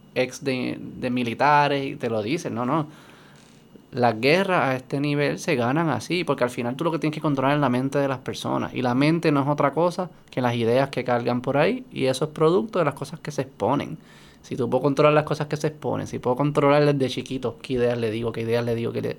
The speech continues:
qué creer, qué no creer, ya lo controlo. Ya controlo a esa persona. Y de repente es otra persona, es una ciudadanía con unos valores distintos y lo que sea. Ya deja de ser lo que era.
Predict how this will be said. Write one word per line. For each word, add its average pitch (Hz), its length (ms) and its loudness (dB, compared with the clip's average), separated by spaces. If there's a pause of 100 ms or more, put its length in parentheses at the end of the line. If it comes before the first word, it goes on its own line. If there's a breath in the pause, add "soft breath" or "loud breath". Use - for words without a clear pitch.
qué 135 160 -2
creer, 135 400 2
qué 120 120 -4
no 131 120 -2
creer, 156 320 0 (960 loud breath)
ya - 180 -4
lo 107 120 -2
controlo. 117 520 -6 (300)
Ya 120 160 -2
controlo 131 340 -2
a 131 40 0
esa 117 160 -6
persona. 107 500 -6 (160)
Y - 80 -8
de 110 100 -2
repente 113 400 -2
es 120 80 0
otra 104 240 -4
persona, 92 440 -8
es 107 60 -6
una 110 120 -4
ciudadanía 123 640 0
con 117 160 -6
unos 113 180 -4 (240 loud breath)
valores 117 380 -2
distintos 143 680 -2
y 131 40 -4
lo 131 80 0
que 151 80 -4
sea. 226 160 0
Ya 127 120 4
deja 170 240 6
de 123 80 4
ser 117 140 -4
lo 113 140 -2
que 90 160 -4
era. 104 160 -4